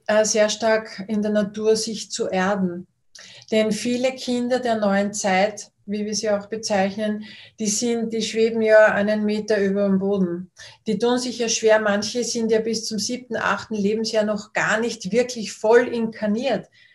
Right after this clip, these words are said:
Das heißt, die sind zwar zum Teil im Körper, äh, als Seele, aber zum Teil sind sie immer noch irgendwo. Das sind dann diese verträumten Wesen, blass durchscheinend,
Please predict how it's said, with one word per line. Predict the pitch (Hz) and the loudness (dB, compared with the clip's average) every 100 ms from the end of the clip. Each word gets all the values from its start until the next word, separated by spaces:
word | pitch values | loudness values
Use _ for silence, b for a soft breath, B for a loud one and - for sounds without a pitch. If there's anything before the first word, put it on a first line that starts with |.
| b b b _ | b b b _
Das | 190 | -4
heißt, | 220 214 220 220 | 4 6 6 2
die | 233 | -4
sind | 202 240 247 247 - | -2 0 0 0 -2
zwar | 214 214 | 4 4
zum | 214 208 196 | 4 0 2
Teil | 220 214 247 | 4 4 4
im | 254 220 | 2 -2
Körper, | 214 202 196 190 214 226 240 - - | 0 0 0 4 6 6 4 -4 -8
äh, | 208 | -4
als | 196 190 202 - | -2 0 -2 -4
Seele, | - 208 226 233 208 | 0 2 4 4 2
aber | 208 | 0
zum | 214 214 208 | 0 -2 2
Teil | 196 226 233 | 6 6 4
sind | 226 214 | 0 -2
sie | 214 | -2
immer | 240 269 240 | 0 0 0
noch | 226 | -2
irgendwo. | - 240 247 220 233 233 | 0 0 0 -2 -2 -2
Das | 190 | -2
sind | - 214 | -4 0
dann | 214 202 | 2 0
diese | 214 208 208 202 B B B B _ | -2 -6 -6 -6 B B B B _
verträumten | 233 226 196 214 220 220 240 247 240 202 | -2 0 4 6 4 2 -2 0 -2 -4
Wesen, | 202 220 226 247 240 262 254 _ _ | -2 0 2 2 0 -2 -6 _ _
blass | 214 208 214 - | 2 4 2 -2
durchscheinend, | 240 240 247 - 233 233 233 233 233 | 0 0 0 -2 2 2 2 0 -6